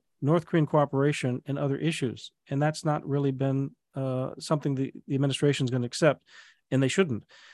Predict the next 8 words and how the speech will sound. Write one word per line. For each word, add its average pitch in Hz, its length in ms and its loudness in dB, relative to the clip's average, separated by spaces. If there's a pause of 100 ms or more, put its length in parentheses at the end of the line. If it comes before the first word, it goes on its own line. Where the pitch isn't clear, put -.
(140)
So, 165 400 6 (180)
um, 151 380 2 (120)
it 165 140 -2
may 190 160 4
be 175 140 6
that 156 180 0
this 180 400 4 (340)
fear 131 600 0